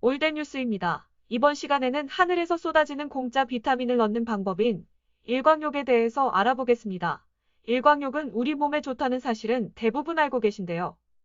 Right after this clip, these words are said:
그러나 하루 중에 햇빛을 쬐는 시간은 점점 줄어들고 있는 게 현실입니다.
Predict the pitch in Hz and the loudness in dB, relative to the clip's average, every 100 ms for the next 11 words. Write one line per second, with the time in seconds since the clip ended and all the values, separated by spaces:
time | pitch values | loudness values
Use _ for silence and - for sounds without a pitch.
0 | _ - 247 247 285 349 349 339 330 339 | _ 0 2 4 2 2 0 -2 -2 -2
1 | 359 349 339 320 285 269 247 233 214 247 | 0 0 0 -4 -4 -6 -2 0 2 0
2 | 190 - - 226 233 294 285 269 302 302 | -4 -8 -4 -2 2 0 0 2 2 2
3 | 285 262 233 226 277 294 294 254 190 156 | -2 0 2 0 -2 -8 -8 -6 -2 -2
4 | - | -4